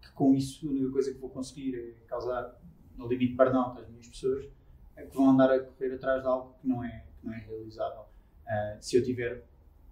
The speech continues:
algo que é adaptado à realidade, não só do mercado, mas também da minha empresa, ah, eu vou conseguir, e dos meus meios, eu vou conseguir, ahm, ter toda a gente mais engaged,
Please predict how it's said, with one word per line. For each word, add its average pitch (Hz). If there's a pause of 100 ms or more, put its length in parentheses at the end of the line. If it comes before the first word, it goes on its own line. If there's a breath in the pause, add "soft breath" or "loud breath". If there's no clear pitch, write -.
algo 117
que 131
é 120
adaptado -
à 110
realidade, 120 (160)
não 113
só 120
do 117
mercado, 117
mas -
também 117
da 117
minha -
empresa, 127 (340)
ah, 117
eu -
vou 110
conseguir, -
e -
dos -
meus 233
meios, - (340)
eu 120
vou 123
conseguir, 127 (120)
ahm, 117 (280)
ter 131
toda 123
a 120
gente 120
mais 117
engaged, 127